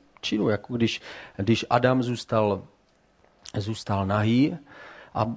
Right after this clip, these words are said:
Bůh se ho ptal: "Kde jsi, Adame?" Adam říkal: "Jo, jo, já jsem pořád tady, jako jo, akorát tvoje žena mi tady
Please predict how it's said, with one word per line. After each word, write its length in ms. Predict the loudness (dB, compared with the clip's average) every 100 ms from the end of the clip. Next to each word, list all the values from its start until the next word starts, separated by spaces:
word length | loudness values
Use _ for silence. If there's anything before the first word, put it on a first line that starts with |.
| -6
Bůh 280 | 0 0 2
se 100 | 0
ho 60 |
ptal: 300 | 0 0 0
"Kde 180 | 2 0
jsi, 220 | 2 0
Adame?" 360 | 2 2 2 0
Adam 260 | -2 -2
říkal: 340 | -4 -6 -6 -2
"Jo, 220 | 0 0
jo, 220 | 0 -2
já 140 | -6 -8
jsem 180 | -8 -6
pořád 320 | -4 -4 -4
tady, 240 | -4 -4
jako 300 | -6 -8 -10
jo, 180 | -8 -8
akorát 360 | -10 -8 -8 -4
tvoje 180 | 0 2
žena 200 | 4 2
mi 80 | 0
tady 320 | -4 -4